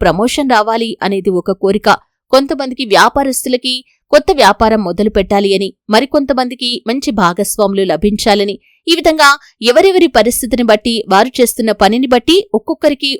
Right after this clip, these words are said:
ఒక్కొక్క తీరని కోరిక అనేది ఉంటుంది. ఆ కోరిక ఈ సమయంలో తీరే అవకాశాలు కనిపిస్తున్నాయి. అంటే వివాహం కోసం ఎదురు చూస్తున్న వారికి వివాహం జరుగుతుంది.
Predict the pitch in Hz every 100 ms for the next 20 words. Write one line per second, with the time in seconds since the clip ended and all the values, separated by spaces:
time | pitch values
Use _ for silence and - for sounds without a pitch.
0 | 196 - 262 294 269 _ 262 330 359 277
1 | 214 214 226 196 190 185 180 202 247 294
2 | 508 _ _ _ 185 185 - 233 294 339
3 | 370 269 262 302 262 247 240 233 202 196
4 | 165 190 185 202 185 180 180 190 - 208
5 | 196 - _ - 277 359 226 226 214 302
6 | 294 277 277 185 196 220 240 - 226 214
7 | 208 220 185 180 208 220 196 190 196 208
8 | 208